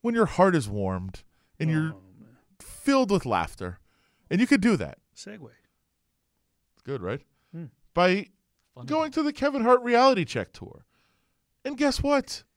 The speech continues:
Speaker 1: Mother's Day is coming up. What would mom like more than for you to tell her, "You know what? We've won tickets. We're going to see Kevin Hart." It's coming back to Resorts World on July seventh and July eighth. By the way,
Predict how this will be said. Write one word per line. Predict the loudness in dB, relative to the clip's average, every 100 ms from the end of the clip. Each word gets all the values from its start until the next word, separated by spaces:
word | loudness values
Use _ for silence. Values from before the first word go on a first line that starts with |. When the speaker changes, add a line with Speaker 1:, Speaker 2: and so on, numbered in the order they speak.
| _
Speaker 1:
Mother's | 4 6 6 4
Day | 2
is | 0 0
coming | -2 0 2
up. | 0
What | 0 6 6 6
would | 2 0 0
mom | 2 4 2
like | 2 0 0 0
more | 2 2 2 0 -4 _ _ _ _ _ -2
than | -2
for | 0
you | -4
to | -2
tell | 0 0
her, |
"You | 0
know | 0
what? | 0
We've | 0 -2
won | 0 0
tickets. | -2 -4 -6 -8 -14 _ _ _ _ _
We're | -2 0
going | 2 2
to | 0
see | -4 -4
Kevin | -2 -2 0
Hart." | 0 0 -2 -10 _ _ _ _ _ _ _
It's | -10
coming | 0 2 4
back | 4 2
to | 0
Resorts | -4 -2 -2 -2
World | 0 2 2 0 -4 -6
on | -6 -4
July | 0 2 2 2
seventh | 0 0 0 -4 -6 -4
and | 0 0
July | 0 -2 -2 0
eighth. | -4 -4 -4
By | -4
the | -2
way, | -2 -4 -6